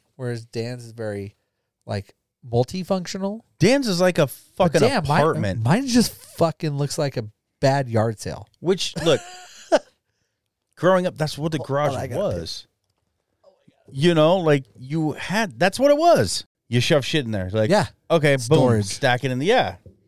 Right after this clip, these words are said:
Speaker 2: I don't think there's ever been a time I've parked in the garage, ever.
Speaker 1: I've tried. I mean,
Speaker 2: Our
Speaker 1: I can't because I always drive trucks and stuff, but I've tried to have my wife park there.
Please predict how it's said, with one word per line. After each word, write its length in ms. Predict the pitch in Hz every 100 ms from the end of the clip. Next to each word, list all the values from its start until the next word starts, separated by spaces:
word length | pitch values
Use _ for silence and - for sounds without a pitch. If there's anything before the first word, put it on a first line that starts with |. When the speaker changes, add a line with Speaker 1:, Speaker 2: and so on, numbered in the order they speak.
| _ _ _ _ _ -
Speaker 2:
I 100 | 190
don't 160 | 220
think 320 | - 196 185 -
there's 240 | 127 165 143
ever 200 | 156 165
been 120 | 170
a 80 | 143
time 500 | - 139 139 135 127 - - - _ _ _ _ _ _ _
I've 240 | 127 127 -
parked 320 | - 143 -
in 80 | 120
the 80 | 113
garage, 480 | 107 - - - - -
ever. 300 | 156 214 95 - _ _ _ _ _ _ _ _ _ _ _ -
Speaker 1:
I've 140 | 160
tried. 420 | - 147 143 147 175 - _ _ _ _
I 60 | 147
mean, 100 | 165
Speaker 2:
Our 100 | 156
Speaker 1:
I 120 | 139 220
can't 280 | - 127
because 220 | 139 143 135
I 100 | 143
always 160 | 139
drive 200 | 123 120
trucks 260 | - 147 -
and 100 | 110
stuff, 220 | 113 104
but 140 | 120 87
I've 140 | 113
tried 160 | - 127
to 40 |
have 100 | 120
my 100 | 107
wife 480 | 92 92 92 156 254
park 240 | - 254 -
there. 120 | 285